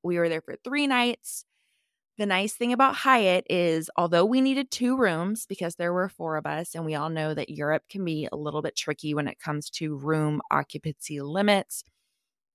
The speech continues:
with Hyatt, you can transfer your points to anyone, any other member, as long as they're a Hyatt member. And so we were able to, you know,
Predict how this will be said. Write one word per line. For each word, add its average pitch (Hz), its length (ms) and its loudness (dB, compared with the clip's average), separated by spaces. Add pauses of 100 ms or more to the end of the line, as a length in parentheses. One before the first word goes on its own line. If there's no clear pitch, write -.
(480)
with 180 180 0
Hyatt, 226 440 2
you 175 120 -2
can 196 220 -2
transfer 165 640 -4
your 151 200 -2
points - 720 -14
to 143 380 -8
anyone, 233 800 2 (520)
any 185 240 -2
other 202 200 0
member, 170 520 -2 (460)
as 160 120 -8
long 151 160 2
as 185 80 -2
they're 202 160 2
a 220 40 4
Hyatt 170 300 0
member. 160 560 -2
And 175 240 -2
so 170 400 -4
we 160 260 -6
were 170 140 -2
able 165 320 -6
to, 156 720 -6
you 165 120 -6
know, 147 260 -2